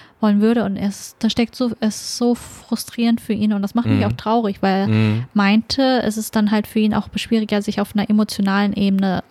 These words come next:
Speaker 1: halt so mitzuteilen.
Speaker 2: Ja, auf jeden
Speaker 1: Und
Speaker 2: Fall, ja.
Speaker 1: aber die andere Seite, die diese Seite kenne ich dann halt auch. Natürlich le-, versuche ich Spanisch zu lernen, aber es wird niemals so gut <laughs> sein, dass es dann halt so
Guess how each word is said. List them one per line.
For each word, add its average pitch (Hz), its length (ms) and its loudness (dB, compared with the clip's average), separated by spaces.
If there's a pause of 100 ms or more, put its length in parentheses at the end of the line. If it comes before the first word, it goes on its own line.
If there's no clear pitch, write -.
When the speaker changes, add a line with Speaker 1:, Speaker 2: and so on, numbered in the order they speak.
Speaker 1:
halt 196 280 -4
so 190 100 -6
mitzuteilen. 196 1300 -2 (300)
Speaker 2:
Ja, 101 180 0 (520)
auf 107 180 0
jeden 101 180 2
Speaker 1:
Und - 20 -2
Speaker 2:
Fall, 120 320 0 (240)
ja. 101 160 -6 (220)
Speaker 1:
aber 214 400 0 (220)
die 233 120 -2
andere 262 340 2
Seite, 247 280 0 (100)
die - 300 -10 (200)
diese 262 240 0
Seite 254 280 -2
kenne 233 300 0
ich - 120 -6
dann 208 280 -2
halt 208 340 -2 (600)
auch. 233 680 0
Natürlich 220 340 0
le-, 208 120 -2
versuche 208 220 -4
ich - 80 -6
Spanisch 190 340 -4
zu - 60 -2
lernen, 190 180 0
aber 185 100 0
es - 100 -6
wird - 140 2
niemals 208 460 2
so 220 120 0
gut 277 200 0
<laughs> - 0 -
sein, - 200 0
dass 392 220 0
es 302 120 -6
dann 262 260 -2
halt 233 180 -2
so 226 160 -8